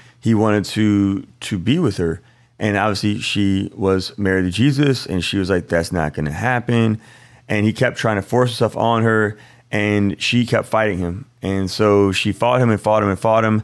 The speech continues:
And then finally she tried to escape, and they caught her,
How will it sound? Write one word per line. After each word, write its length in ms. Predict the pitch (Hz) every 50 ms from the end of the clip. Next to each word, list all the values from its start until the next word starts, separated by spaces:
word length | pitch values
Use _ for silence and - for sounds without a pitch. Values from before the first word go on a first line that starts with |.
| - - - - - - - -
And 240 | 98 104 101 98
then 540 | 101 101 104 104 101 101 98 98 98 87 - - _ _ _
finally 400 | - - - 117 123 131 127 123
she 340 | 113 - 117 117 113 110 92
tried 280 | - - - 113 104 98
to 60 | 92
escape, 500 | 87 - - - 127 131 135 127 - - _ _ _ _ -
and 260 | 95 98 101 98 95
they 120 | 92 90
caught 300 | - - 120 113 117 113
her, 360 | 113 110 107 107 104 90 -